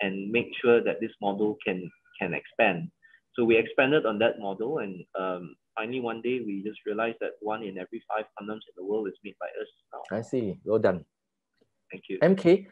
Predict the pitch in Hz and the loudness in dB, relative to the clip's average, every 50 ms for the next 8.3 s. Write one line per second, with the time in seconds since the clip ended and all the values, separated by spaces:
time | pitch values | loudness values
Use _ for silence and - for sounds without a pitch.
0 | - _ - - 143 143 - - 240 262 233 180 147 123 117 151 180 190 190 - | -20 _ 0 2 2 2 4 4 6 6 8 8 8 8 8 6 4 4 4 4
1 | - 147 147 147 165 156 - - - 151 143 120 110 135 139 - _ _ _ _ | 8 8 8 8 8 2 0 -2 0 0 2 2 0 0 -2 -6 _ _ _ _
2 | _ - 139 131 117 135 143 151 156 - - _ _ _ _ - - - - - | _ 4 4 6 8 8 6 6 2 -2 -10 _ _ _ _ -14 -12 -12 -14 -16
3 | _ - - 107 107 107 104 101 - - _ _ _ - - 135 135 127 143 131 | _ -2 -2 0 0 0 -2 -2 -4 -8 _ _ _ 2 2 4 6 6 6 6
4 | 131 - - 104 95 95 110 120 131 135 120 107 98 92 101 117 - - - _ | 6 4 0 0 2 4 8 10 10 10 10 8 6 4 4 2 2 -2 -16 _
5 | _ _ _ _ _ - 104 107 107 110 101 - - - - - 104 101 98 - | _ _ _ _ _ -4 -2 2 6 6 4 4 2 -10 -4 -2 -2 -2 0 4
6 | - 135 127 - - - 110 104 110 101 87 - _ _ _ _ - - 104 113 | 4 4 4 4 2 2 2 4 4 2 0 0 _ _ _ _ -2 4 6 6
7 | 123 143 170 170 160 165 165 - - 220 214 - 139 131 127 131 143 151 151 139 | 8 8 8 8 8 8 6 6 4 4 6 8 8 8 8 8 8 6 8 8
8 | 135 127 131 123 - - | 6 8 6 2 0 -2